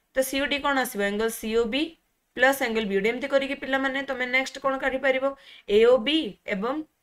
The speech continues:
ସି ଓ ଡି ର, ଡି ଓ ସି ର କାଢ଼ିପାରିବ। ଏ ଓ ବି ର ଆଉ ଗୋଟେ କଣ ଆସିବ? ଏ ଓ ସି ପ୍ଲସ ବି ଓ ସି ତ ଆସିବ,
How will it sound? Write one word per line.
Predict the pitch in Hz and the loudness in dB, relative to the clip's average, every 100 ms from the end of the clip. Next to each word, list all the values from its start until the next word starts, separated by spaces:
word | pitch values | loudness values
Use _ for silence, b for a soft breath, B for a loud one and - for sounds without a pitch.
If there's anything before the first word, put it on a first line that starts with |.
| _ | _
ସି | - 247 | -10 -2
ଓ | 196 | -2
ଡି | 170 | -2
ର, | 165 - | -6 -8
ଡି | 185 226 | -6 0
ଓ | 233 | 0
ସି | 226 | 0
ର | 170 170 | -4 -4
କାଢ଼ିପାରିବ। | 175 160 156 147 - _ B B B B | -4 -4 -8 -10 -16 _ B B B B
ଏ | - 240 | -4 0
ଓ | 254 | 2
ବି | 254 | 2
ର | 262 285 | 2 2
ଆଉ | 226 | 2
ଗୋଟେ | 254 269 | 4 2
କଣ | 277 269 | 2 0
ଆସିବ? | 269 285 269 277 | -2 -2 -2 0
ଏ | 226 | 2
ଓ | 226 | 2
ସି | 247 262 | 2 -4
ପ୍ଲସ | 262 262 254 | -2 -2 -2
ବି | 220 | -6
ଓ | 247 | -4
ସି | 262 262 | -4 -6
ତ | 294 | -6
ଆସିବ, | 302 285 214 | -4 -4 -4